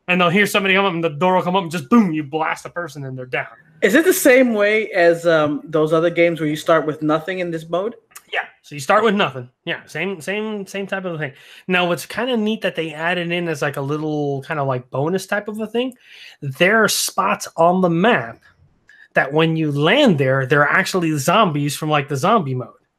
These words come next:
Speaker 1: So what's neat is, like, there's, I think, three places for sure that have it. One is this area called the Asylum, where it's, like, a, an old, uh, asylum that's all, like, destroyed and all that.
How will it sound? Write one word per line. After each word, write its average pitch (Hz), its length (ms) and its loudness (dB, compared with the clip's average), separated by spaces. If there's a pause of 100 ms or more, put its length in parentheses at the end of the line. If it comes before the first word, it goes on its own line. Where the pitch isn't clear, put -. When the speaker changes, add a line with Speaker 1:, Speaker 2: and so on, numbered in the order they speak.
(920)
Speaker 1:
So 180 200 2
what's 156 200 2
neat 196 280 2
is, 175 160 0
like, 156 180 -2
there's, 160 400 0
I 139 140 -8
think, 185 260 -8
three 190 480 -8
places 185 680 -10
for 147 200 -10
sure 165 400 -4
that 139 180 -4
have 139 240 0
it. 131 100 -6
One 151 280 0
is 165 500 0
this 143 180 -4
area 156 220 4
called 151 200 0
the 147 80 -2
Asylum, 139 460 2
where 127 100 2
it's, 127 100 -4
like, 131 180 -2
a, 135 120 -2
an 135 160 -2
old, 139 260 2
uh, 135 240 0
asylum 139 400 0
that's 127 160 -4
all, 135 100 0
like, 131 180 -2
destroyed 131 460 -4
and 123 80 -6
all 120 140 -8
that. 127 180 -10